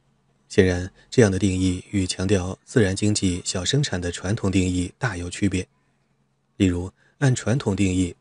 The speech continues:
斯大林模式的集体农庄由于消灭了自给自足的小生产者，便可以说完成了农民的改造。然而，按新的定义，由于它强化了外部权势的支配，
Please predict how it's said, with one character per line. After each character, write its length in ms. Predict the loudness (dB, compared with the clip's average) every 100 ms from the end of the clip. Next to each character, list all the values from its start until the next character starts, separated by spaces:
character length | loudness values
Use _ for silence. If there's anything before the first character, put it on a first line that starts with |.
| _
斯 140 | -2 0
大 140 | 0
林 140 | 0 0
模 160 | 0
式 120 | 0
的 140 | 0 0
集 180 | -2 -4
体 200 | -2 -4
农 200 | -4 -4
庄 300 | 0 0 -2 _ _
由 140 | 2
于 120 | 4 2
消 220 | -2 -2
灭 160 | 0
了 240 | 0 -2 -4
自 160 | -2
给 160 | -2 -2
自 220 | -6 -8
足 160 | -6 -2
的 180 | -2 -2
小 180 | -6
生 160 | -2 -2
产 160 | 0 -2
者， 220 | -2 -4 _ _ _ _ _ _ _
便 160 | 0 0
可 140 | 2
以 100 | 0
说 260 | 2 0 0
完 260 | 0 -2
成 180 | -4 -4
了 140 | -4 -4
农 200 | -4 -4
民 140 | -4
的 80 | -6
改 220 | -8 -10
造。 240 | -6 -6 _ _ _ _ _ _ _ _ _ _ 2
然 160 | 4
而， 60 | 4
按 180 | 0 -6
新 180 | -2 0
的 80 | 0
定 200 | 0 -2
义， 260 | -4 -4 _ _
由 120 | 2 2
于 60 |
它 160 | 2 -4
强 300 | -4 -4 -4
化 180 | -2 -2
了 240 | -2 -4 -4
外 120 | -4
部 160 | -4
权 220 | -6 -6 -4
势 140 | -4
的 120 | -6
支 200 | -2 -2
配， 260 | 0 -6